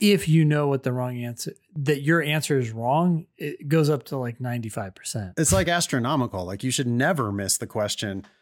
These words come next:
Speaker 2: the second time through because the most attractive trap you already have eliminated. That's just not what we're talking about. We're talking about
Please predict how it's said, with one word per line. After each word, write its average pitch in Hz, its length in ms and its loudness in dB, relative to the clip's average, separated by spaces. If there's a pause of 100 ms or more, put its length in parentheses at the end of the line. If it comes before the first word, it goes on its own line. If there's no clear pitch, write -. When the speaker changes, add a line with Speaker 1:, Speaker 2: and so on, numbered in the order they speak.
(220)
Speaker 2:
the 117 100 -2
second 127 360 0
time 104 260 -6
through 131 400 -2
because 110 460 -6
the 120 80 -8
most 123 320 -4
attractive 120 580 -4
trap 120 540 -4
you 110 200 -4
already 113 420 -2
have 101 120 -8
eliminated. 98 720 -2 (760)
That's 170 360 2
just 240 180 0
not 139 400 0
what 127 200 -4
we're 104 120 -8
talking 107 380 -2
about. 82 320 -12
We're 131 140 -2
talking 190 360 0
about 120 460 -2